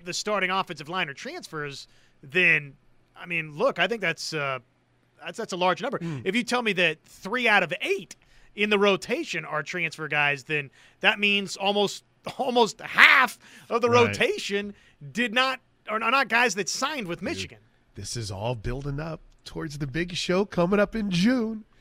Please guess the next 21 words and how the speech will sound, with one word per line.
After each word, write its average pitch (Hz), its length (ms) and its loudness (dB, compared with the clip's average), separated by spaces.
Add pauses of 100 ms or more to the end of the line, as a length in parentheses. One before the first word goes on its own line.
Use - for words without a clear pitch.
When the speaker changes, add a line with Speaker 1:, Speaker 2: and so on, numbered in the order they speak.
(200)
Speaker 2:
where 170 120 4
we 190 140 4
draw 175 340 6
that 208 180 6
line. 180 160 6
Who 208 120 0
was 208 220 0
it 208 80 4
on? 202 180 2
I - 40 0
think 165 120 2
it 196 60 -6
was 175 120 2
a 165 80 4
Realtor 185 380 4
Chris, 202 480 -4 (420)
and 175 100 -2
we 185 80 6
decide 175 480 4
if 151 140 2
the 190 140 -2